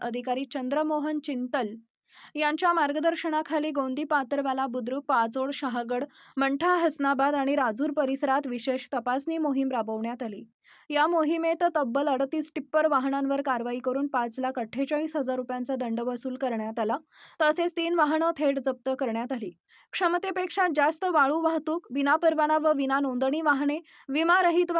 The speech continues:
कालबाह्य फिटनेस प्रमाणपत्र असलेली वाहनं, धोकादायक चमकदार लाईट्स व विना रिफ्लेक्टर वाहनं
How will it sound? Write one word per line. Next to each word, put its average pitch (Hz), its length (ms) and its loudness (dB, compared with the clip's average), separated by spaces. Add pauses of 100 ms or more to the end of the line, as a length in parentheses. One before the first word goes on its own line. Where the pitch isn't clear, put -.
(120)
कालबाह्य 302 580 2
फिटनेस 277 420 -4
प्रमाणपत्र 254 680 -2
असलेली 240 400 -4
वाहनं, 233 380 -2 (360)
धोकादायक 330 560 4 (100)
चमकदार 285 480 2
लाईट्स 269 340 -2
व 311 140 4
विना 269 260 2
रिफ्लेक्टर 311 640 2
वाहनं 269 400 2